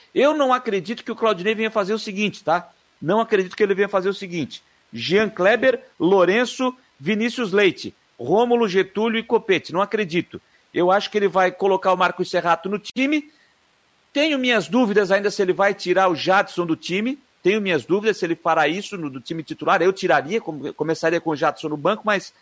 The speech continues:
eu faria Jean Kleber, Marcos Serrato e aí o, o Lourenço, Vinícius Leite ou Rômulo, né, por, pela beirada de campo, com o Getúlio centralizado e o, e o Copete pela outra beirada de campo. Eu faria, iria nessa linha aí de time.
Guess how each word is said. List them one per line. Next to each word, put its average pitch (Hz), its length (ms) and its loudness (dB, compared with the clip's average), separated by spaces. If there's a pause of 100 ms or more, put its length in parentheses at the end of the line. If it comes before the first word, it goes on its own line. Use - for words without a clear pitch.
(300)
eu 262 160 6
faria 196 440 0 (180)
Jean 175 280 0
Kleber, 240 400 2
Marcos 208 380 -2
Serrato 170 540 0 (380)
e 147 100 2
aí 175 520 2
o, 151 400 4
o 143 420 0
Lourenço, 196 580 2 (640)
Vinícius 240 400 -2
Leite 226 280 4
ou 208 80 6
Rômulo, 247 380 4
né, 202 100 0
por, 170 220 -2
pela 160 200 0
beirada 165 320 2
de 165 100 -10
campo, 269 340 0
com 247 140 -4
o 240 60 0
Getúlio 202 680 0
centralizado 202 920 -2 (240)
e 190 140 -4
o, 202 160 0
e 180 120 -4
o 190 80 0
Copete 185 560 0
pela 185 220 0
outra 185 240 2
beirada 180 300 0
de 175 100 -16
campo. 175 560 -2
Eu 170 120 0
faria, 170 460 2
iria 160 260 0
nessa 175 280 -2
linha 170 180 -4
aí 156 60 0
de 160 100 -8
time. - 240 -10